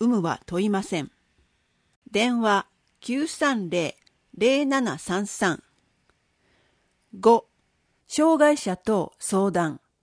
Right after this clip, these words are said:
予約が必要。月曜から金曜、十時から十七時。相談支援センター、ピンポン、小山一の一の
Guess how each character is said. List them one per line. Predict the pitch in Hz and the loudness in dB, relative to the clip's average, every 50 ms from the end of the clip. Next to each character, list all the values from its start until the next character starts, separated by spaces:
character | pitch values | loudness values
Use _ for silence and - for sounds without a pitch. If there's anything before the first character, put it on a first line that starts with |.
| _ _ _ _ _ _ _ _ _ _ _ _ _ _ _ _ _ - | _ _ _ _ _ _ _ _ _ _ _ _ _ _ _ _ _ 0
予 | 196 220 | 2 2
約 | 247 277 - - 269 233 | 2 2 0 0 0 0
が | 233 233 | 0 0
必 | - - - - - 208 | -2 -8 -10 -6 -2 0
要。 | 196 190 180 170 - - _ _ _ _ _ _ _ _ _ _ _ _ _ _ _ - | 2 2 2 2 0 -2 _ _ _ _ _ _ _ _ _ _ _ _ _ _ _ 0
月 | 190 233 254 - 302 | 2 2 2 2 2
曜 | 302 349 330 302 - | 2 4 4 2 2
か | - 196 | 0 -2
ら | 180 170 165 | -2 -2 -4
金 | - - 196 208 220 214 | -6 -4 -2 0 0 2
曜、 | 214 196 170 143 123 _ _ _ _ _ _ _ _ _ _ _ _ _ _ _ - | 2 2 0 0 -2 _ _ _ _ _ _ _ _ _ _ _ _ _ _ _ -6
十 | 180 214 277 311 302 | -2 0 2 2 2
時 | 240 233 - | 0 -2 -4
か | - 175 | -4 -4
ら | 165 160 156 | -4 -6 -6
十 | 156 - 185 220 254 | -6 -2 -2 0 0
七 | - - - 226 208 - | -2 -4 -6 -6 -6 -6
時。 | - - - _ _ _ _ _ _ _ _ _ _ _ _ _ _ _ _ _ _ _ _ _ | -8 -14 -16 _ _ _ _ _ _ _ _ _ _ _ _ _ _ _ _ _ _ _ _ _
相 | - - 269 277 302 - | -4 0 2 2 2 2
談 | 285 262 269 277 | 2 0 0 0
支 | - - 247 | -2 -2 -2
援 | 262 262 262 | 0 0 0
セ | 277 - - 254 240 | -2 -2 -4 -4 -4
ン | 220 | -4
タ | 202 - - 165 | -6 -6 -6 -6
ー、 | 156 127 - 175 - _ - | -6 -6 -8 -12 -14 _ -2
ピ | 262 277 269 | 2 2 2
ン | 269 | 2
ポ | - - - 156 | 0 -4 -6 -6
ン、 | 143 - - _ _ _ _ _ _ _ _ _ _ _ _ | -6 -6 -10 _ _ _ _ _ _ _ _ _ _ _ _
小 | - - 277 | 2 4 6
山 | 262 226 190 175 170 160 147 - _ _ _ | 6 6 4 0 -2 -2 -2 -4 _ _ _
一 | - 190 - - - 285 | -12 -12 -8 -4 -2 -2
の | 262 226 180 156 - _ _ - | 0 0 0 -2 -4 _ _ -10
一 | 180 170 - - 247 254 | -10 -10 -8 -4 -4 -2
の | 214 170 127 | -2 -2 -4